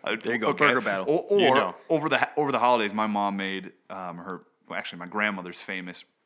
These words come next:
Speaker 1: prime, I think prime roast. Yeah, it was, it was the most delicious food I had
Speaker 2: <laughs>
Speaker 1: in years, and I ate it, and I just, you just sit back, and there's that feeling
Speaker 2: Glory
Speaker 1: of
Speaker 2: in it.
Speaker 1: satisfaction. I've been
Speaker 2: Yes.
Speaker 1: filled,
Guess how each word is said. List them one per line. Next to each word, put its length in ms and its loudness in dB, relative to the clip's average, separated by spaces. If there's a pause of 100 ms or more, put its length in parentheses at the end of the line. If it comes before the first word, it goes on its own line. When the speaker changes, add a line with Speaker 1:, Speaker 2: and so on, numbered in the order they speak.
(120)
Speaker 1:
prime, 500 -8 (500)
I 40 -18
think 220 -14
prime 400 -10 (140)
roast. 320 -14
Yeah, 160 -4
it 140 -6
was, 320 -6
it 80 -6
was 280 -6
the 160 -8
most 320 -4
delicious 680 -6 (280)
food 600 -6 (320)
I 100 -4
had 280 0
Speaker 2:
<laughs> 20 -8
Speaker 1:
in 80 -10
years, 540 -2 (280)
and 100 -4
I 120 2
ate 240 0
it, 220 -6
and 140 -10
I 100 -2
just, 260 -10 (160)
you 120 -8
just 220 -10
sit 240 -8
back, 340 0
and 100 -6
there's 180 -2
that 240 -4
feeling 280 2
Speaker 2:
Glory 240 0
Speaker 1:
of 80 -4
Speaker 2:
in 60 -4
it. 100 -14
Speaker 1:
satisfaction. 1040 2
I've 140 -4
been 100 -4
Speaker 2:
Yes. 80 -8
Speaker 1:
filled, 560 0